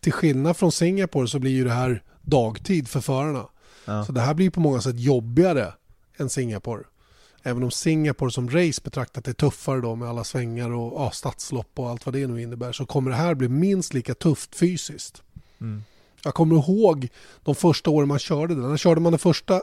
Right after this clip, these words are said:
Speaker 1: sing-, eller, eh,
Speaker 2: Nittionio.
Speaker 1: nittionio, ja, det var då när Schumacher gjorde comeback.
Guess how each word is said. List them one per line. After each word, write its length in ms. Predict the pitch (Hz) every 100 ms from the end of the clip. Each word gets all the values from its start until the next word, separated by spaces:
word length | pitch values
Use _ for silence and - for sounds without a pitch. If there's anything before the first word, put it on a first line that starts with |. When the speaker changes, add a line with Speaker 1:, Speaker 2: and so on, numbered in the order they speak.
| -
Speaker 1:
sing-, 480 | - - 139 135 247
eller, 340 | 160 151 143 139
eh, 160 | 135
Speaker 2:
Nittionio. 360 | 131 120 123 117 -
Speaker 1:
nittionio, 560 | 175 165 160 151 123 120
ja, 60 |
det 80 | 120
var 120 | 139
då 140 | 135 135
när 100 | 127
Schumacher 440 | - 139 139 -
gjorde 160 | 131 123
comeback. 640 | - 135 160 131 - -